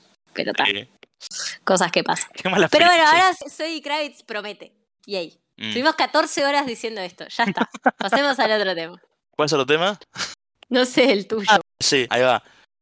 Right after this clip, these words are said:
Speaker 2: Bueno, este, ya hablamos bastante, eh, y quiero preguntar, ya que estamos cerrando el año, para vos, ¿qué fue? Ta, dijiste que Don't Look Up fue una de las mejores, pero ¿cuál fue la mejor del año?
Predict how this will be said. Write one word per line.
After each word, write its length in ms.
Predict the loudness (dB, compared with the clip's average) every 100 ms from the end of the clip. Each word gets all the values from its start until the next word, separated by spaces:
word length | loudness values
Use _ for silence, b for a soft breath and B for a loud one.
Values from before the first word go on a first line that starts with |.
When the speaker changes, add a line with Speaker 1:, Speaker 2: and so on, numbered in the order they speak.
| -10 0
Speaker 2:
Bueno, 280 | 2 2 0
este, 220 | 0 0
ya 320 | 2 4 4
hablamos 460 | 4 4 6 4 2
bastante, 480 | 2 0 2 2 4
eh, 560 | 4 4 4 2 2
y 300 | 0 0 0 -2 B 0
quiero 160 | 0
preguntar, 340 | 2 2 4 4
ya 80 | 2
que 20 |
estamos 260 | 2 0 0
cerrando 280 | 2 2 4
el 60 |
año, 360 | 4 2 -2 -6 b b _ _ -4
para 160 | 2 2
vos, 140 | 0
¿qué 140 | -2 -2
fue? 340 | 0 0 0 b b 0
Ta, 120 | 2
dijiste 360 | 2 0 0 0
que 100 | 0
Don't 140 | -2
Look 140 | 0 0
Up 80 |
fue 240 | 0 -4 -4 -8
una 200 | -2 0
de 40 | 0
las 80 |
mejores, 500 | -2 -2 0 0 -6 _ _ _ -6
pero 140 | -4 0
¿cuál 140 | 0
fue 280 | 2 0 0 _ -4
la 440 | 4 6 6 4
mejor 320 | -2 -2 0
del 140 | 2 0
año? 300 | -4 -12